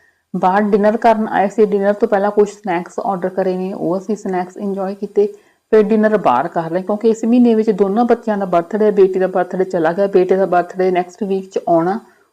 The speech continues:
ਉਸ ਕਰਕੇ ਅਸੀਂ ਕਿਹਾ ਚਲੋ ਥੋੜ੍ਹੀ ਜਿਹੀ ਸੈਲੀਬ੍ਰੇਸ਼ਨ ਅੱਜ ਕਰ ਲਈ, ਕਿਉਂਕਿ ਜਿਸ ਦਿਨ ਬੇਟੇ ਦਾ ਬਰਥਡੇ ਆਉਣਾ ਫਿਰ ਉਸ ਦਿਨ ਵੀਕਐਂਡ ਨਹੀਂ ਹੈਗਾ, ਛੁੱਟੀ ਨਹੀਂ ਹੈਗੀ, ਉਹਦੀ ਕਲਾਸ, ਉਹਨੇ ਆ ਨਹੀਂ ਹੋਣਾ। ਤੇ ਘਰੇ ਆ ਗਈ ਸੀ। ਘਰੇ ਆ ਕੇ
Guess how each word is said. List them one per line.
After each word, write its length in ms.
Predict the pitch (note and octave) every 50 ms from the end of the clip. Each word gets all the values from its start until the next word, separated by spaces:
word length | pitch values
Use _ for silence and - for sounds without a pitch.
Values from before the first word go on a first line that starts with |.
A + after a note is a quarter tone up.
| _ G3+
ਉਸ 160 | G#3+ G#3+ G#3+
ਕਰਕੇ 320 | - A3 G#3+ G#3+ - G#3+
ਅਸੀਂ 120 | G#3 G#3+ -
ਕਿਹਾ 120 | A3+ G#3+
ਚਲੋ 220 | G#3+ G#3+ G#3 G#3
ਥੋੜ੍ਹੀ 360 | G3+ G3+ - G#3 G3 G3+ G#3+ A#3
ਜਿਹੀ 120 | A#3+ A#3
ਸੈਲੀਬ੍ਰੇਸ਼ਨ 680 | A#3 A#3 G3+ F#3+ F3+ F#3+ F#3+ F3+ F3+ F3+ F#3+ F#3+ F#3+ G3
ਅੱਜ 180 | F#3 F3 F3
ਕਰ 220 | E3+ E3+ D#3 D3+ E3+
ਲਈ, 100 | E3+ F3
ਕਿਉਂਕਿ 220 | - G3+ G#3 G#3+
ਜਿਸ 220 | G3+ G#3+ G#3+ G#3+
ਦਿਨ 120 | - A3 G#3+
ਬੇਟੇ 240 | G3+ G3+ G3 G3 G3
ਦਾ 100 | G#3 F#3+
ਬਰਥਡੇ 420 | F#3 F#3 F#3 F#3 - - A3 A3
ਆਉਣਾ 280 | G#3 G3+ G3+ F#3+ F#3+ F#3+
ਫਿਰ 140 | F#3+ G#3
ਉਸ 160 | G3 G3+ G3+ G3+
ਦਿਨ 200 | - G#3 G#3 G3+
ਵੀਕਐਂਡ 600 | F3 E3 E3+ E3+ F#3 G3 G3 G3 - A3+ A#3 A#3
ਨਹੀਂ 220 | A3+ A3+ A#3+ B3
ਹੈਗਾ, 240 | A#3 A#3+ G#3 A3 A3+
ਛੁੱਟੀ 360 | A3+ A3+ A3 F#3+ G3 - A3
ਨਹੀਂ 120 | A3+ A3+ A3
ਹੈਗੀ, 120 | G3+ G3
ਉਹਦੀ 160 | G#3 G#3+ A3+
ਕਲਾਸ, 300 | G#3+ - G3+ F#3+ D#3 D#3+ - -
ਉਹਨੇ 220 | F3 F#3 G3 - -
ਆ 200 | - F#3 D#3 C#3+
ਨਹੀਂ 140 | D3+ D#3 D#3
ਹੋਣਾ। 280 | D#3 D3 D3 G3+ B3+ - - _ _ _ _ _ _ _ _ _ _ _ _
ਤੇ 80 | - A3
ਘਰੇ 280 | A#3 - B3+ B3+ B3+
ਆ 140 | A#3+ A3 G#3+
ਗਈ 100 | G#3 A3
ਸੀ। 160 | G#3+ - A#3+
ਘਰੇ 260 | A#3 - B3+ A#3+ B3 -
ਆ 120 | G#3 G3+ F#3
ਕੇ 320 | F#3 - G3+ G3+ G#3 G3+